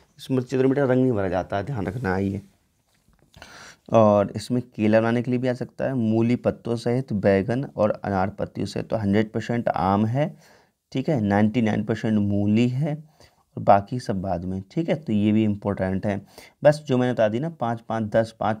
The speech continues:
पाँच और दस ये बना लेना, हंड्रेड परसेंट आपका इसमें फंसना है, बाहर से एक भी पॉइंट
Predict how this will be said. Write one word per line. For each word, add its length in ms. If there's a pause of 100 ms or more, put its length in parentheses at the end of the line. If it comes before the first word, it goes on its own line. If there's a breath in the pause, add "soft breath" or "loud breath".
पाँच 200
और 160
दस 260
ये 80
बना 180
लेना, 380 (460 loud breath)
हंड्रेड 460
परसेंट 360
आपका 260
इसमें 200
फंसना 400
है, 60
बाहर 280
से 200
एक 160
भी 80
पॉइंट 360